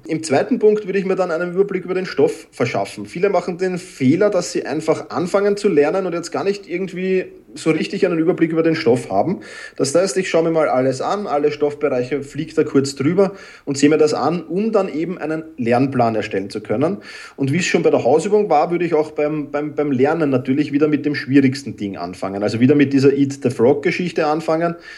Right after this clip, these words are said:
mit dem, mit dem, was mir am schwersten fällt, das mache ich zuallererst.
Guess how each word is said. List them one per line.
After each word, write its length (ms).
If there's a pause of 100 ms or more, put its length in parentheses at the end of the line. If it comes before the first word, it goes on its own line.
(220)
mit 160
dem, 200
mit 200
dem, 160
was 140
mir 80
am 80
schwersten 460
fällt, 460
das 440
mache 260
ich 120
zuallererst. 680